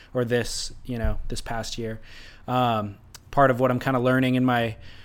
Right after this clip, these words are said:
early thirties is saying no to projects and saying no to things, you know? It's like you build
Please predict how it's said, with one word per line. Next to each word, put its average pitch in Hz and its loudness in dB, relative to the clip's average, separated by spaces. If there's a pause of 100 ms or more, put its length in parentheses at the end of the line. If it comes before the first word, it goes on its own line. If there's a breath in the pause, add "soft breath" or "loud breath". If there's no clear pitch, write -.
(360 loud breath)
early 156 10
thirties 151 6
is 143 6 (680)
saying 139 4
no 123 4 (240 loud breath)
to 123 -2
projects 113 -2
and 120 0
saying 127 4
no 120 0
to 113 -2
things, 123 -2
you 127 2
know? 127 2
It's 127 -2
like 135 2
you 135 2
build 139 4